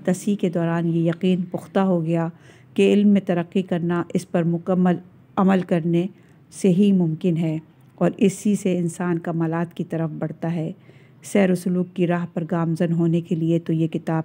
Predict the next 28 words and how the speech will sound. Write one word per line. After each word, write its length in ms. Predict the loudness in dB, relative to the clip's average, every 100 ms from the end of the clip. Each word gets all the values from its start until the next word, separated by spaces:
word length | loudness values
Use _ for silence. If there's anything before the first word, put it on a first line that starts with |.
| -4
काफ़ी 340 | -6 -4 -4
है, 240 | -2 -4 -6 -12 -20 -20 -4 2
लेकिन 280 | 6 8
इस 220 | 6 6 0
राह 240 | 0 0
में 140 | 0 0
परवाज़ 480 | 0 2 2 0 0
करना 320 | -2 0 -2 -4
उस्ताद 460 | -8 -4 -2 -2 -2
के 100 | -4
बग़ैर 340 | -2 0 0
मुमकिन 360 | 2 0 0 0
नहीं 280 | 0 2 0
है। 240 | 0 -4 -8 _ _ _ -4
इस 200 | -4 2
मादी 340 | 2 2 0 -2
जहाँ 320 | 0 -2 -4 -4
के 220 | -4 -4 -8 -20 _ _ 2
महदूद 440 | 4 6 6 4
ज़िंदगी 600 | 4 2 4 2 4 2 2 -2
और 160 | -2 2
रोज़मर्रा 560 | 2 2 0 0 0
मसरूफियात 600 | 0 -2 -2 -6 -2 -2 -2
देखकर 480 | -2 -2 0 -4 -2
ऐसे 300 | -2 -2 2
ही 180 | 4 4
लगता 320 | 4 0 -4 -2
है 220 | -2